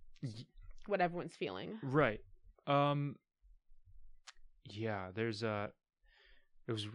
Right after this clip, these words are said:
Speaker 1: really extreme. And, and you were telling me, uh, a little bit of, of how you, um, of how you, you saw the story unravel. And I,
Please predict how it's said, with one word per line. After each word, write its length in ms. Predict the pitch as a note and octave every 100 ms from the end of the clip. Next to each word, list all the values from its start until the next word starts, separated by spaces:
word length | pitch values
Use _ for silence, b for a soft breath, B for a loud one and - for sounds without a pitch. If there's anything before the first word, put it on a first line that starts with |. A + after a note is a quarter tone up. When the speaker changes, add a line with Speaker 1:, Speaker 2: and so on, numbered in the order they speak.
| -
Speaker 1:
really 300 | B2 C3+ B2+
extreme. 240 | - A#2
And, 240 | A#2+ B2+ B2
and 140 | B2
you 80 | C3+
were 80 | E3+
telling 300 | E3 F3 F3
me, 300 | E3+ D3+ C#3 C3+
uh, 220 | B2 A#2
a 80 | C3
little 220 | B2 C#3
bit 120 | C3 B2
of, 220 | B2 A2
of 180 | - G#2
how 260 | G2+ A#2
you, 280 | A#2+ G#2+ A2 - B2 - -
um, 320 | A2 G2 G2 - _ b b b b b b - - - _
of 80 | A#2
how 200 | A#2 C#3
you, 220 | C#3 B2+
you 200 | C3+ B2+
saw 220 | A2 C3 B2
the 100 | A2
story 460 | - B2 A#2 A2+ -
unravel. 500 | A#2+ G#2+ G#2 A2 A2+
And 100 | G#2+
I, 220 | A2+ A#2